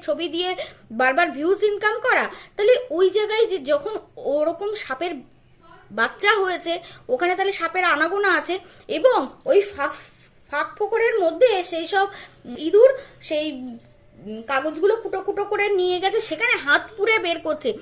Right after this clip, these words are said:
তাহলে ওই জায়গায় ফাঁক ফোকর এত রয়েছে, সেখানে, আহ, বাচ্চাটাকে নিয়ে কি করে শোবে? এবার বলছে, "এখানেও শোবো, ওখানেও শুতে পারি, মানে ওই ঘরেই শোবে।" ঠিক আছে, তাহলে এই ঘরে সংসার পাতার কি হলো? না, ওই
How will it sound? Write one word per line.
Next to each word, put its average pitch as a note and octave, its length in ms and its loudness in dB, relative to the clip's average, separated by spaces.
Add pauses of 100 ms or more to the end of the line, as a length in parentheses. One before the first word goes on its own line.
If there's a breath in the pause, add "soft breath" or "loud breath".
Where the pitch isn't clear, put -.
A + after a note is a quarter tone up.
(280 loud breath)
তাহলে E4+ 240 2
ওই G4 260 4
জায়গায় G4+ 400 4 (100)
ফাঁক D4 160 2 (100)
ফোকর F#4+ 340 -2
এত D4 220 -4
রয়েছে, E4 380 4
সেখানে, D#4+ 360 0
আহ, - 540 -4
বাচ্চাটাকে F4+ 600 4
নিয়ে A4 240 0
কি F#4 180 -4
করে G#4+ 240 0
শোবে? G#4+ 260 0 (140)
এবার G4 160 0
বলছে, A#4 240 0 (360 loud breath)
"এখানেও G4 400 2
শোবো, F5 300 6
ওখানেও D4 280 2
শুতে C#4+ 280 2
পারি, A3+ 200 2
মানে G#4 160 0 (160)
ওই F#4 280 2
ঘরেই G4 380 6
শোবে।" A#3 460 2 (220)
ঠিক G4+ 120 4
আছে, F#4+ 280 0 (320 loud breath)
তাহলে D#4+ 580 6 (720)
এই D4 160 6
ঘরে G#4 200 6
সংসার F#4+ 360 0
পাতার G#4+ 280 0
কি F#4+ 160 4
হলো? G4+ 280 2 (320 loud breath)
না, D#4 360 6 (180)
ওই G#4 180 8